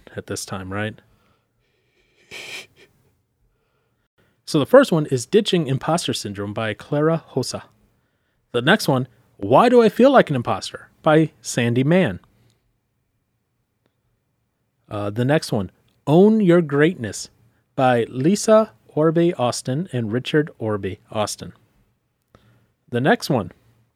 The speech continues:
okay, this is an interesting title, The Middle Finger Project by Ash Ambridge.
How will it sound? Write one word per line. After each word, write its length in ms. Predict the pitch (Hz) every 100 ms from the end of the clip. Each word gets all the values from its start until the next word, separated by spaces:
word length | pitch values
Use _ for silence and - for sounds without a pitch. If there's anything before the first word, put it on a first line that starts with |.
| _ 110
okay, 340 | 104 104 113
this 220 | 107 -
is 100 | 101
an 80 | 98
interesting 380 | 92 - 101 92
title, 320 | 120 131 170 - - -
The 160 | 143 226
Middle 360 | 233 294 294 277
Finger 500 | - 240 180 139 113
Project 560 | - 107 95 90 - - - _ -
by 180 | 107 101
Ash 320 | 127 131 -
Ambridge. 560 | 113 110 92 87 -